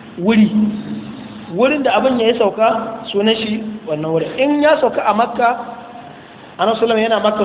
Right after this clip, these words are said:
sunan wannan makkiya. In ya sauka a Madina, a lokacin Annabi sallallahu alaihi wasallam yana Madina, sunan wannan madaniya. To, in ku aka lura da wuri, abin da zai kawo wannan ta'arifin tasgaro, kun lura da kyau?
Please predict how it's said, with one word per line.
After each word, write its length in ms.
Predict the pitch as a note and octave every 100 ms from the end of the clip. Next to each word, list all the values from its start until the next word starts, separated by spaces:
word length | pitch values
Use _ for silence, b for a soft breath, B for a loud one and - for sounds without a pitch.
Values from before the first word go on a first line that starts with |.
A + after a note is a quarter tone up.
| G#3
sunan 160 | A3 A3
wannan 320 | A3+ A#3 C#4 A#3+ - - - - - - D#3
makkiya. 440 | D#3 - F3 D3 - - - - A3+
In 160 | C4
ya 120 | C#4+ D#4
sauka 720 | A4+ - A3 A3 A3 A3 -
a 80 | F#3 G3
Madina, 600 | F3+ G3 A#3 E3+ A2+ -
a 20 | F3+
lokacin 240 | A#3 A3+
Annabi 160 | A3 A3
sallallahu 0 |
alaihi 0 |
wasallam 160 | A3+
yana 120 | A3 G#3
Madina, 260 | F3+ G#3+ G#3+
sunan 180 | G#3+ A3
wannan 300 | A3+ A#3 B3+ - - - - - - - - - -
madaniya. 520 | E3 F3 F3 F#3 F3+ - - - - - -
To, 160 | A#3
in 80 | D#4+
ku 80 | D#4+
aka 320 | C4 C4+ C4
lura 260 | A3 G3+ A3+
da 80 | G#3
wuri, 240 | F3+ G3 -
abin 160 | F#3+ A3+
da 60 | C4+
zai 140 | B3+
kawo 400 | B3 A#3+ A#3+ A3+
wannan 240 | A#3 A#3+ -
ta'arifin 720 | G#3 F3+ A3+ A3+ G#3 D#3 -
tasgaro, 560 | G3 G3 G3 G3 F#3 F3 - - - - - - - - - - - -
kun 80 | -
lura 160 | F#3+ F#3+ F3
da 80 |
kyau? 240 | F#3+ A3